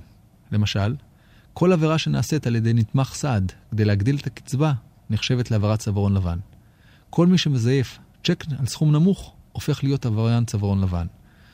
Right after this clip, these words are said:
כל קופאי בסופרמרקט שגונב מהקופה של המעביד הופך להיות עבריין צווארון לבן. ההגדרה המרחיבה, למרות שיש בה נוחות,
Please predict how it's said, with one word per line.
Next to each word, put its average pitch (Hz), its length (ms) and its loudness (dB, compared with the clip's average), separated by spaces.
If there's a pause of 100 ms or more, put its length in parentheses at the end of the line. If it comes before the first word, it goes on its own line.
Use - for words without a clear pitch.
(320)
כל 175 240 2
קופאי 160 340 -2 (160)
בסופרמרקט 117 800 0 (300)
שגונב 127 440 2
מהקופה 143 380 0
של 147 160 -2
המעביד 139 480 0 (340)
הופך - 360 -4
להיות 139 240 0
עבריין 104 280 2
צווארון 92 320 0
לבן. 80 220 0 (1800)
ההגדרה 113 400 4
המרחיבה, 143 640 0 (440)
למרות 120 320 4
שיש 139 200 0
בה 113 100 0
נוחות, - 580 -4